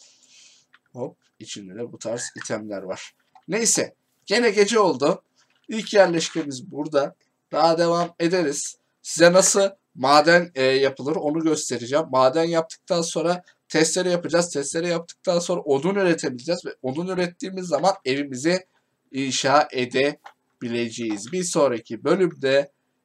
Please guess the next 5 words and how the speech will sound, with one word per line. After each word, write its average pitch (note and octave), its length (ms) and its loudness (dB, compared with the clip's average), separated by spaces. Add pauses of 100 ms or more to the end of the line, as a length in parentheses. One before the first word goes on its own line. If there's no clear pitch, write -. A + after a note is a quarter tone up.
(140)
evi D3 200 0
inşa C3+ 420 0
etmeye C#3 580 0 (380)
başlarız B2 760 -4 (340)
inşallah. G#2 500 -2